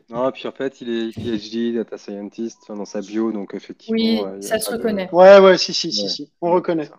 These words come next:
Speaker 2: Voilà. Ça, ça se reconnaît, data scientist. Euh... et donc là, euh, la prochaine étape,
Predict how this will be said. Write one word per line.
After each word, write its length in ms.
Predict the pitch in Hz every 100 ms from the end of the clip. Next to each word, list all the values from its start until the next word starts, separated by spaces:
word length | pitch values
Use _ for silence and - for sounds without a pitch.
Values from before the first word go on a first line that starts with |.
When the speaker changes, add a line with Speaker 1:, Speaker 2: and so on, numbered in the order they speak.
| _
Speaker 2:
Voilà. 220 | 202 190 - _ _ _ _
Ça, 340 | - 220 208 -
ça 180 | - 208
se 100 | -
reconnaît, 440 | 226 220 220 240
data 260 | 214 214 214
scientist. 720 | 226 208 190 - 262 - - - - - - - 240
Euh... 1300 | 220 220 208 208 208 208 202 202 202 202 202 208
et 140 | 214 254
donc 320 | 240 240 -
là, 540 | 247 269 302 330 339 -
euh, 680 | 220 214 214 214 208 202 202
la 180 | 226
prochaine 400 | 277 277 254 240
étape, 360 | 233 226 269 285